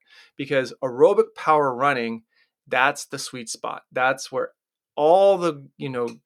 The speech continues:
um, training should be geared towards, is getting it so you can run as fast as possible in that aerobic condition without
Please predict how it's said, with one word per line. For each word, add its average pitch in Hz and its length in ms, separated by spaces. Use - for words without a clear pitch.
um, 127 340
training 156 540
should 143 300
be 156 140
geared 139 400
towards, 120 480
is 131 180
getting 151 200
it 139 120
so 143 120
you 120 100
can 123 120
run 120 180
as - 120
fast 143 520
as 214 80
possible 127 720
in 139 180
that 131 140
aerobic 120 460
condition 117 600
without 120 380